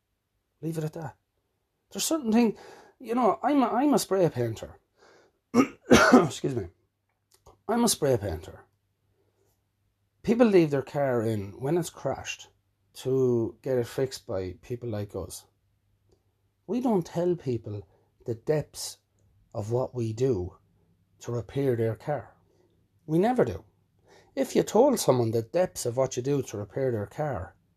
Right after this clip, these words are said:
they would get afraid because of what we have to do. It's completely safe.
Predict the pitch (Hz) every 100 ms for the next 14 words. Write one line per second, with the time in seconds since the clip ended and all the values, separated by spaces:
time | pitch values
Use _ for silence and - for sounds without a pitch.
0 | _ _ _ _ _ _ _ _ 180 180
1 | 165 165 - 208 123 - _ _ _ _
2 | _ _ _ _ - 156 170 156 139 165
3 | 196 147 135 135 139 - 139 190 95 _
4 | _ _ _ _ _ _ _ - - -
5 | 113 85 - 110 - 98 - 90 95 156
6 | -